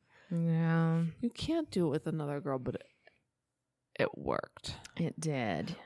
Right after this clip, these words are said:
Speaker 2: Or him getting picked for, like, a f-, comedian finals, which I didn't even know existed.
Speaker 1: Mm-mm.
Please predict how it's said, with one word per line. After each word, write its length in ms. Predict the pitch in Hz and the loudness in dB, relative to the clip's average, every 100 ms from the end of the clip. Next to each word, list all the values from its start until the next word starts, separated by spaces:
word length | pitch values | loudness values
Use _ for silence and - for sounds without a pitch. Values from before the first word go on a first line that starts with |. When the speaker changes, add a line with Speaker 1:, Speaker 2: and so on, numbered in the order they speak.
| - | 8
Speaker 2:
Or 680 | 190 196 185 170 151 160 - | 12 12 12 10 8 4 0
him 340 | - - 185 | 0 4 6
getting 320 | 175 170 160 165 | 8 8 8 8
picked 400 | - 156 165 - - | 8 8 2 -2 0
for, 220 | 160 151 | 2 2
like, 560 | 143 127 120 - - - _ _ _ _ _ _ _ | 2 2 2 0 -10 -20 _ _ _ _ _ _ _
a 80 | - | 2
f-, 300 | 170 - - - - | 2 0 -10 -10 -8
comedian 720 | - 170 151 147 160 185 202 | -2 0 2 2 2 2 2
finals, 840 | 208 - 208 220 240 254 269 330 - | 0 0 0 0 0 0 0 0 0
which 200 | 165 - | 0 2
I 100 | 156 | 0
didn't 240 | 151 151 | 2 0
even 240 | 156 151 143 | 0 0 2
know 140 | 143 | 2
existed. 800 | 139 143 - - - 240 269 302 - - _ _ _ - _ _ _ - | 2 0 -2 -2 2 2 2 0 -2 -20 _ _ _ -20 _ _ _ -2
Speaker 1:
Mm-mm. 480 | 190 - 165 165 160 | 0 0 0 0 0